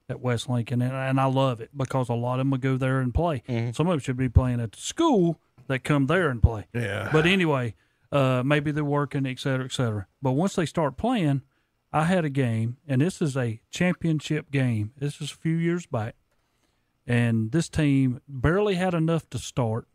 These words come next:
Speaker 1: So we start the game 'cause game time is certain time, and nobody was there for them.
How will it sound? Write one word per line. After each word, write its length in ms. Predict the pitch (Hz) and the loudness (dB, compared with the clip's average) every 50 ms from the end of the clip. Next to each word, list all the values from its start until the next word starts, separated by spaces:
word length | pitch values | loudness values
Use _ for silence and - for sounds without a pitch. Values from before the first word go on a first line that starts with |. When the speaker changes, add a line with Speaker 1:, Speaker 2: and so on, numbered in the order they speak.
| _ _ _ _ | _ _ _ _
Speaker 1:
So 180 | - - - 123 | -6 -2 -2 0
we 180 | 117 131 160 175 | 0 0 -2 -2
start 380 | - - - 165 170 160 - | -2 -2 -2 -2 -2 -2 -4
the 60 | - | -8
game 360 | 160 147 139 131 131 127 127 123 | -6 -2 -2 0 2 2 0 0
'cause 340 | - 127 117 110 - - _ 139 | 0 -2 -2 -2 -4 -10 _ -8
game 300 | 127 123 135 139 147 147 | -2 0 2 2 2 2
time 320 | 139 - 147 147 147 147 147 - | 0 0 0 0 0 -2 -2 -2
is 320 | 147 147 147 139 - _ _ _ _ _ _ _ | -2 -2 -2 -4 -6 _ _ _ _ _ _ _
certain 360 | - - - 120 135 156 156 | -6 -2 -2 0 0 0 0
time, 420 | 139 156 147 131 123 120 123 120 117 | 0 0 0 0 0 0 -2 -2 -2
and 280 | 110 110 110 110 113 | -4 -4 -4 -2 0
nobody 340 | 117 123 135 135 135 135 143 | 0 0 0 0 0 0 0
was 180 | 147 156 147 - | -2 -2 -2 -2
there 200 | 156 156 151 139 | -2 -2 -2 -4
for 100 | - 113 | -4 -6
them. 240 | 113 110 110 107 | -4 -4 -4 -4